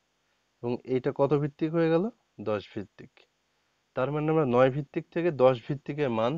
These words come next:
পেয়ে গেছি। এখন আমার এই দশ ভিত্তিক থেকে যেতে হবে তিন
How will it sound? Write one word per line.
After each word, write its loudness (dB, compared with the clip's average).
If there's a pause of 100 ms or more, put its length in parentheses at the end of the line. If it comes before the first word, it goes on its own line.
পেয়ে -6
গেছি। -10 (1040)
এখন 0 (320)
আমার 0
এই 0 (120)
দশ 10 (100)
ভিত্তিক -4 (100)
থেকে -2 (120)
যেতে -2
হবে -2 (180)
তিন -4